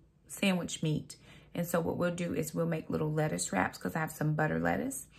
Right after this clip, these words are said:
that we, or Boston lettuce that we got from Costco. And then, um, Caesar salad. We can do some Caesar salad using spinach, which I have. We have some Parmesan cheese I can grate on top. And then I got some Caesar dressing.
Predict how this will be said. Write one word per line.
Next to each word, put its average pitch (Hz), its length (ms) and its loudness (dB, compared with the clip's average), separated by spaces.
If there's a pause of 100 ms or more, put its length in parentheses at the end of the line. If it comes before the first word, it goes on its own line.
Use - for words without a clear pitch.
(400)
that - 160 2
we, - 160 -2
or 160 100 2
Boston 160 500 2
lettuce 151 300 0
that - 200 -4
we 160 120 0
got 151 320 2
from 80 380 2
Costco. - 680 2 (340)
And 170 220 4
then, 175 240 4
um, 160 380 4
Caesar 190 360 0
salad. 147 500 0 (120)
We 147 100 0
can 165 140 0
do 160 100 0
some 160 180 -4
Caesar 196 300 0
salad - 500 2
using 156 1000 2
spinach, 185 540 -2
which 180 280 -2
I 147 100 2
have. 165 440 -2 (500)
We 170 140 0
have 156 140 4
some 156 160 -2
Parmesan 165 500 0
cheese 180 320 -2
I 160 100 0
can 156 240 -2
grate 156 240 0
on 165 160 -4
top. 196 420 0
And - 160 0
then 170 120 2
I - 140 2
got - 280 0
some - 220 -4
Caesar 160 420 -2
dressing. - 580 -6